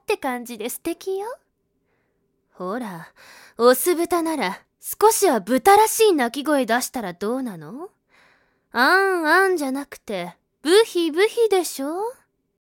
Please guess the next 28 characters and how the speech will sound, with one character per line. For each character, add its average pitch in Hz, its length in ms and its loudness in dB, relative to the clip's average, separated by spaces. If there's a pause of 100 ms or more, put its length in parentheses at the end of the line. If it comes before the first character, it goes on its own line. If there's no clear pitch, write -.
(420)
ブ 370 280 6
ヒ 330 400 -4
ブ 294 240 -2
ヒ。 294 440 -10 (520)
ブ 330 300 4
ヒ 226 300 -6
ブ 262 220 0
ヒ 392 180 6
っ 294 40 -2
て、 175 440 -6 (420)
バ 311 240 8
カ 440 140 4
み 359 120 2
た 240 200 -2
い 226 40 -4
に 208 120 -4
鳴 208 160 2
き - 120 -10
続 311 240 -4
け 320 120 -2
な 311 120 -2
さ 320 300 -6
い。 - 160 -16 (2250)
<laughs> 392 360 -4 (3250)
い 320 240 -4
い 311 60 -6
わ 254 140 -2
よ。 262 420 -4